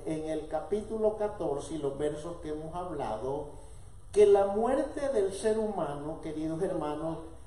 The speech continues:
es una partida definitiva de este mundo terrenal. Cuando el cuerpo muere, querido hermano, es, eh, ya no hay un regreso, a menos que Dios lo permita.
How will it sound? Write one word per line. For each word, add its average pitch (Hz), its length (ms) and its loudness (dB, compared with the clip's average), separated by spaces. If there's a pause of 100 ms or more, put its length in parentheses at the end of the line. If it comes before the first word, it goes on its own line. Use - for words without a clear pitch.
(160)
es 202 260 2
una 233 300 -2
partida 220 960 -2 (380)
definitiva 185 1000 -2
de 170 220 -2
este 185 280 0
mundo 175 680 -6
terrenal. 196 840 -2
Cuando 160 340 0
el 160 140 0
cuerpo 269 540 0
muere, 165 500 -2
querido 185 340 4
hermano, 180 440 -2 (340)
es, 196 340 4
eh, 202 400 -4
ya 208 160 8
no 220 140 2
hay 233 100 0
un 247 240 -4
regreso, 240 520 2
a 196 60 0
menos 214 280 0
que 202 120 6
Dios 180 300 4
lo 196 220 4
permita. 240 520 2